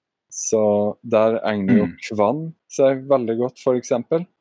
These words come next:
Speaker 1: Både strand og fjellkvann. Den
Speaker 2: Mm.
Speaker 1: har kjempegod sånn
Speaker 2: Mm.
Speaker 1: skarp, eh, aroma som passer godt til det. Og, men igjen,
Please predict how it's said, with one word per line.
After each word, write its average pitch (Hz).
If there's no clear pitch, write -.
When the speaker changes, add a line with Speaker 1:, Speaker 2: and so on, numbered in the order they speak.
Speaker 1:
Både 113
strand 110
og 113
fjellkvann. 110
Den 101
Speaker 2:
Mm. 95
Speaker 1:
har 110
kjempegod 104
sånn 101
Speaker 2:
Mm. 87
Speaker 1:
skarp, 95
eh, 98
aroma 104
som 113
passer 107
godt 101
til 107
det. 165
Og, 117
men 117
igjen, 120